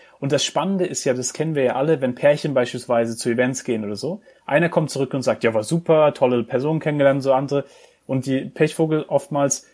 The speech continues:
„Nee, war ja langweilig, waren ja nur blöde Leute hier“ und so weiter und so weiter. Das ist halt oftmals auch eine Reflexion von uns selber. Und ich denke, das ist halt das Spannende,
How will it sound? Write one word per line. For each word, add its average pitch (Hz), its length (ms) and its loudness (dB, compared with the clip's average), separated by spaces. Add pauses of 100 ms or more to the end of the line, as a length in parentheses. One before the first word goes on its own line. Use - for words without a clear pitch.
(100)
„Nee, 127 180 0
war 135 120 6
ja 127 100 6
langweilig, 127 800 4
waren 131 160 4
ja 131 80 6
nur 135 200 0
blöde 131 260 2
Leute 127 320 4
hier“ 127 140 -2
und 120 80 -2
so 117 80 -4
weiter 110 120 4
und 113 80 -4
so 147 60 -8
weiter. 190 220 2 (420)
Das 135 160 0
ist 170 140 -2
halt 151 180 2
oftmals 165 500 -2
auch 139 180 4
eine 143 120 -4
Reflexion 143 520 -4
von 147 160 -6
uns 143 140 -4
selber. 135 300 2
Und 110 80 -4
ich 110 80 -8
denke, 131 180 0
das 147 160 -4
ist 160 120 -4
halt 151 180 0
das 135 80 -2
Spannende, 131 540 0